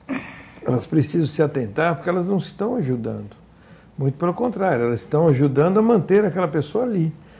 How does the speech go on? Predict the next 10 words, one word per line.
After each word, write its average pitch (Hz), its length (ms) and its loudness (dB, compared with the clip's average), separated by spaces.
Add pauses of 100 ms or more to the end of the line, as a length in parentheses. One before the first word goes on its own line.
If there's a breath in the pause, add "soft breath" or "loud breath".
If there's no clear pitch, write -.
(280 soft breath)
naquele 143 360 0
local. 196 520 0 (840 soft breath)
E, 359 760 6
infelizmente, 208 640 4
é 226 40 4
uma 226 120 4
cultura 208 460 2
que - 100 -2
se 208 120 -4
criou, 202 640 4